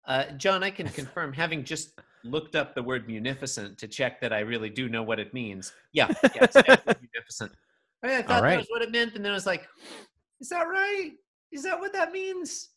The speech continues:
Speaker 1: So I had, I looked it up, and yeah, you're correct. It's munificent.
Speaker 2: A munificent Byzantine meow.
Speaker 1: It's not Byzantine.
Speaker 2: It's totally Byzantine.
Speaker 1: It's
Speaker 2: I don't know what
Speaker 1: not
Speaker 2: the fuck you're thinking of.
Speaker 1: Byzantine.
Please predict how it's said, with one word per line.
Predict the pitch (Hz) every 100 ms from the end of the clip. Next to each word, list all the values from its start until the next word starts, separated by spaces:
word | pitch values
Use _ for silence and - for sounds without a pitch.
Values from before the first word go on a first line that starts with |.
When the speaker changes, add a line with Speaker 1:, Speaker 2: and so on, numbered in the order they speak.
| _
Speaker 1:
So | 170
I |
had, | 160 160
I | 151
looked | 156 160
it | 160
up, | 147 127
and | 151
yeah, | 135
you're | 110 120
correct. | - 110 87 165
It's | 165 -
munificent. | 117 90 - - - - _ _ _ _ _ _ _ _ _ -
Speaker 2:
A | 98 95
munificent | 113 143 185 175 202 196 185 - 90
Byzantine | 135 143 147 135 135 127 110
meow. | 104 101 90 - - _ _
Speaker 1:
It's | -
not | 110 117 123 120 95
Byzantine. | 98 95 87 - 160
Speaker 2:
It's | 185 -
totally | - 190 190 190 175 170
Byzantine. | 139 165 147 135 131 107 87
Speaker 1:
It's | - -
Speaker 2:
I |
don't | 131
know | 147
what | 143
Speaker 1:
not | 139
Speaker 2:
the |
fuck | 123 143 127
you're | 127 110
thinking | 269
of. | 277
Speaker 1:
Byzantine. | - 262 185 - 151 113 87 80 -